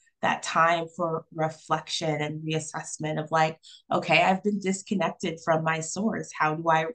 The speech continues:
reconnect to that? How do I go back to where I'm meant to be?" And I think that's such an important thing, you know. Um, this episode will come out as people are kind of preparing for Q two. And so what can you do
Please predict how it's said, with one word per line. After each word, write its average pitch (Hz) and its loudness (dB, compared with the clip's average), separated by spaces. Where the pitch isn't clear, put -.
reconnect 160 -6
to 160 -4
that? 156 0
How 185 4
do 180 6
I 170 6
go 165 -4
back 160 -2
to 180 -2
where 156 0
I'm 156 -2
meant 156 -4
to 156 -12
be?" 156 -2
And 156 -2
I 156 -4
think 165 -10
that's 156 -4
such - -2
an 185 4
important 175 0
thing, 156 0
you 165 -2
know. 156 4
Um, 156 2
this 185 -2
episode 190 2
will 170 -2
come 165 -2
out 156 4
as 151 -10
people 175 -8
are 160 -6
kind 156 0
of 151 -6
preparing 160 0
for 160 -10
Q 156 -8
two. 151 0
And 156 -6
so 151 0
what 180 4
can 196 2
you 170 -4
do 156 0